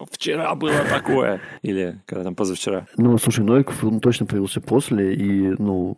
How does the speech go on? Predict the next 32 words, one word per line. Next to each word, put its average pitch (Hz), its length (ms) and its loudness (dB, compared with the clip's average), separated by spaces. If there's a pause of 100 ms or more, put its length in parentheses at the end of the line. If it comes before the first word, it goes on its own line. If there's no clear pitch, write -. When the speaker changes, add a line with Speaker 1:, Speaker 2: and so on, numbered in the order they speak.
(140)
Speaker 2:
мне 95 120 -4
кажется, 104 240 -2
все, - 120 0
кто 101 100 2
смотрел 95 260 0
Ч 95 140 -2
Г 90 80 -2
К 98 160 -2
с - 80 -12
Новиковым, 98 640 0
э, 95 440 -2
как - 200 -6
бы 92 440 0
волей-неволей 92 840 0
фанатели 95 500 0
от 87 140 -2
Новикова, 98 400 0
но, 90 500 0
мне 90 200 -4
кажется, - 260 -6
он 95 80 -4
был 92 120 -2
позже, 92 320 0
то - 80 -4
есть, - 180 -8
в - 40 -2
любом 98 200 2
случае, - 400 -6
самое 104 240 0
первое 107 240 4
впечатление 98 380 -2
Поташов, 107 460 0